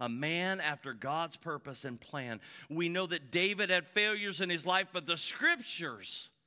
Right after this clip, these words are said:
testify of him when it was all said, when it was all done.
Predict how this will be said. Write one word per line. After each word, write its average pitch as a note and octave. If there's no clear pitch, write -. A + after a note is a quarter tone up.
testify F3+
of A2+
him F#2
when B2+
it -
was G#2
all C3+
said, C#3
when G#2+
it F#2
was F2
all G2+
done. G2+